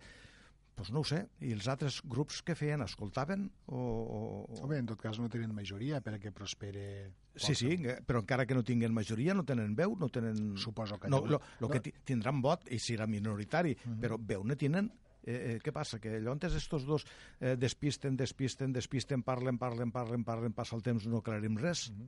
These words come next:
Speaker 1: i de lo que, i de lo que és lògic, i de lo que és, eh, que s'ha de tractar perquè creiem que és una cosa molt greu, mm,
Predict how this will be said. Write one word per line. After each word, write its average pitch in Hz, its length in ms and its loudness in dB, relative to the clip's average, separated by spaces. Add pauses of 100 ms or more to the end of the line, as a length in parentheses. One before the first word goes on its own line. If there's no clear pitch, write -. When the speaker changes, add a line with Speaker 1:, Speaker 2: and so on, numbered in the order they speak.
Speaker 1:
i 139 80 0
de 120 140 4
lo 110 100 0
que, 117 180 -2 (240)
i 127 100 0
de 123 100 2
lo 123 120 4
que 127 160 0
és 113 140 2
lògic, 123 480 4 (200)
i 127 120 2
de 120 100 4
lo 120 140 6
que 120 240 4
és, - 160 0 (220)
eh, 120 200 -2
que 123 120 0
s'ha 127 180 4
de 120 140 2
tractar 120 520 0
perquè 123 300 0
creiem 127 360 6
que 120 180 4
és 107 80 0
una 120 220 4
cosa 117 360 2 (240)
molt 123 240 4
greu, 123 260 4 (380)
mm, 107 640 -4